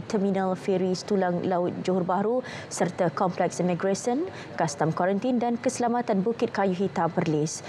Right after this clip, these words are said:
Menerusi kenyataan Facebook Jabatan Imigresen Malaysia Negeri Johor, mereka dihantar pulang selepas menjalani hukuman penjara atas pelbagai kesalahan termasuk mengikut Akta Imigresen sembilan belas lima puluh sembilan Palang enam puluh tiga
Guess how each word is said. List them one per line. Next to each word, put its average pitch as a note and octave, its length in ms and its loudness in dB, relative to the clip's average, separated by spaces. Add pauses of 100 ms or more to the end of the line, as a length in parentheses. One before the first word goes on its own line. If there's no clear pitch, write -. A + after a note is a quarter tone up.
(180)
Menerusi A3 400 0
kenyataan G#3+ 480 2
Facebook A3 560 0
Jabatan F3 400 2
Imigresen E3+ 480 0
Malaysia G#3 480 0
Negeri G3 320 0
Johor, A3+ 480 0 (320)
mereka D4 240 2
dihantar B3+ 320 2
pulang F#3 480 2
selepas F#3 640 0
menjalani F3 560 2
hukuman F3+ 400 0
penjara G3+ 560 0 (240)
atas E3 400 0
pelbagai A#3 400 2
kesalahan E3+ 560 0
termasuk E3+ 640 0
mengikut E3+ 320 2
Akta E3 400 0
Imigresen E3+ 560 0
sembilan F#3+ 320 0
belas D3+ 160 -2
lima E3+ 180 2
puluh F3 300 -2
sembilan F#3+ 400 0
Palang F#3+ 240 2
enam F#3 160 0
puluh G#3 160 0
tiga G#3 320 2